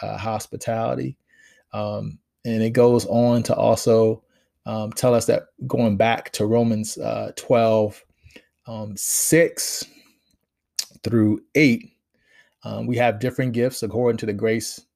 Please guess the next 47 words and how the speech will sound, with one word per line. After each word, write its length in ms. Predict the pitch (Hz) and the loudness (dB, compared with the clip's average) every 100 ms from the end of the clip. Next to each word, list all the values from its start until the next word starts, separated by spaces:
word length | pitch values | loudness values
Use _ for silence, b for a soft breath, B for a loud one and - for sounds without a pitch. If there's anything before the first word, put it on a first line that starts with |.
| _ _ 113 | _ _ -4
given 280 | 123 120 113 | -2 -2 -4
to 120 | 113 | -2
each 200 | 156 156 | -2 -2
of 100 | 87 | -6
us, 260 | 85 - | -10 -10
right? 220 | 107 107 - | -8 -8 -4
So 80 | |
we 80 | 113 | 0
all 160 | 143 165 | 4 4
have 220 | 147 120 | 4 2
a 80 | 107 | 0
gift. 260 | 107 92 | -2 -4
We 80 | 104 | 0
all 120 | 123 | 2
have 240 | 139 127 117 | 2 2 0
the 60 | |
ability 360 | 110 113 113 113 | -2 0 0 -2
to 80 | 101 | -4
do 160 | 107 | -6
something, 500 | 101 98 85 - 95 | -6 -8 -10 -14 -14
right? 240 | 98 98 - _ B B B B | -10 -10 -12 _ B B B B
So 140 | - 104 | -8 0
going 240 | 113 107 | 2 4
back 280 | 110 107 - | 2 0 -2
to, 280 | - 107 - | -4 -4 -4
to 140 | - | -6
Romans 600 | 101 110 107 107 104 - - _ | -2 0 0 -2 -4 -14 -20 _
twelve, 580 | - 117 110 107 107 _ _ _ _ | 0 2 4 2 -2 _ _ _ _
uh, 240 | 107 104 104 | -12 -10 -10
the 80 | |
second 320 | 107 120 117 113 | -4 -2 -2 -4
half 240 | 107 104 | -4 -4
of 140 | 101 | -2
verse 220 | 107 104 - | 0 0 2
six, 280 | 117 110 | 2 2
"If 160 | 110 104 | 0 0
your 80 | 107 | 0
gift 240 | 117 - | 2 0
is 80 | 113 | -4
prophesying, 720 | - 120 117 113 - 117 117 113 | -2 -2 -2 -2 0 2 2 0
then 120 | 117 | -2
prophesy 460 | - 110 - - | -2 -4 -4 -2
in 160 | 117 107 | -2 -2
accordance 420 | 110 - 117 - | -4 0 0 0
with 120 | - | -4
your 100 | - | -6
faith." 340 | - 104 104 | -2 0 0